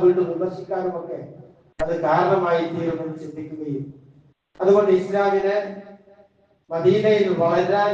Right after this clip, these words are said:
ഒരിക്കലും സമ്മതിച്ചുകൂടാ. മുസ്ലിങ്ങളുടെ വളർച്ച അത് തടയണം എന്ന് തീരുമാനമെടുക്കുകയും അതിനുവേണ്ടി എന്ത് ചെയ്യണമെന്നതിന് കൂടി ആലോചിക്കുകയും ചെയ്തു.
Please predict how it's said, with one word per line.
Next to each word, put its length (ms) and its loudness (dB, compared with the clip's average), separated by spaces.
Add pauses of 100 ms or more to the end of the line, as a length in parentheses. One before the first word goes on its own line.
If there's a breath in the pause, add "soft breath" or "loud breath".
ഒരിക്കലും 480 0
സമ്മതിച്ചുകൂടാ. 720 -6 (1300)
മുസ്ലിങ്ങളുടെ 600 4 (100)
വളർച്ച 380 0 (880)
അത് 160 2 (680)
തടയണം 540 4 (120)
എന്ന് 220 -4
തീരുമാനമെടുക്കുകയും 920 -4 (800)
അതിനുവേണ്ടി 500 2 (100)
എന്ത് 240 -2 (100)
ചെയ്യണമെന്നതിന് 760 2 (680)
കൂടി 200 6 (120)
ആലോചിക്കുകയും 640 -4
ചെയ്തു. 200 -10